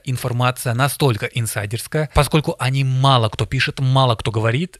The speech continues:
лишь по одной причине. Все хотят, чтобы было идиотов как можно больше, которые будут пихать свое время и деньги кому-то в карман. Я же тебя таким не считаю, раз уж ты слушаешь этот выпуск. Готов? Записывай. И первый навык —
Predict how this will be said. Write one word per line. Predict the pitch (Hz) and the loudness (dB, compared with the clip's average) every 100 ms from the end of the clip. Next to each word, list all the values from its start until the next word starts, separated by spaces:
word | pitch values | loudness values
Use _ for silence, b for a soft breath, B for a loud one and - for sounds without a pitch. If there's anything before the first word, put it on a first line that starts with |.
| _ | _
лишь | 123 139 | -2 -2
по | - 107 | 0 2
одной | 123 | 2
причине. | 123 113 - 98 98 - | 0 -4 -4 -4 -6 -8
Все | - - | -4 0
хотят, | - 117 - 165 | 0 0 -2 -2
чтобы | - 123 | -2 -2
было | 120 131 | 0 0
идиотов | 120 127 107 127 123 113 | 0 -4 -2 0 0 0
как | 135 - | -4 -2
можно | 135 113 110 | 0 0 -2
больше, | 98 110 131 - | -2 -2 -2 -4
которые | 196 139 127 110 | -4 -2 0 0
будут | 110 _ | -6 _
пихать | 123 - 143 160 | -4 0 -2 -2
свое | - 127 123 | -4 0 2
время | 104 110 107 95 | 2 -2 -2 -4
и | - | -6
деньги | 104 127 165 170 170 | -4 -2 -2 -2 -4
кому-то | - 107 110 143 - | -4 -4 -2 -4 -6
в | - | -4
карман. | 120 104 90 _ | -2 -2 -6 _
Я | 120 113 135 | -4 2 4
же | 160 | 4
тебя | 175 175 180 | 0 0 0
таким | - 139 143 160 - | 2 -2 0 -4 -4
не | 131 127 151 170 | -4 -2 0 0
считаю, | - - 127 - - 117 120 110 95 | 0 0 -2 -2 -2 2 4 2 0
раз | 101 113 - | 0 0 0
уж | 104 | -6
ты | - 95 | -4 -6
слушаешь | - 120 127 123 - - | -4 -2 0 -2 -2 -2
этот | 110 104 104 | -2 -2 -4
выпуск. | 101 92 - - - | -6 -6 -10 -14 -10
Готов? | 120 117 143 165 _ _ | 0 2 2 0 _ _
Записывай. | 110 135 127 - 107 107 _ - | 0 0 0 -6 -8 -12 _ -6
И | 151 | -6
первый | 127 180 196 202 | 2 4 4 2
навык — | 175 131 120 156 - | 2 2 4 2 0